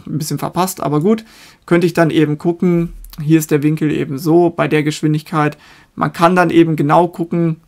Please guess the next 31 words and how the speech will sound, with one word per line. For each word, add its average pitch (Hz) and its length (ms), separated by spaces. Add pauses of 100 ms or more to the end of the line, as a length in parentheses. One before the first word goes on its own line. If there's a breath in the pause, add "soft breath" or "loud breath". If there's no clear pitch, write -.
(420)
bei 143 180
welchen 165 240
Geschwindigkeiten 165 640
läuft 160 240
der 156 120
andere 147 260
Wettkampf, 190 480 (120)
bei 147 200
welchen 160 420 (100)
Geschwindigkeiten 156 880
ist 151 200
eben 151 340
welcher 147 300
Schuh 151 280
dann 147 340 (340 loud breath)
wahrscheinlich 156 500
am 143 100
besten 147 300
geeignet 147 460
für - 120
ihn. - 220 (400 soft breath)
Auch 151 220
von 151 160
hinten 165 300
kann 160 180
ich 156 100
natürlich 147 380
Supination, 151 600
Pronation 147 640
dann 139 160
eben 143 360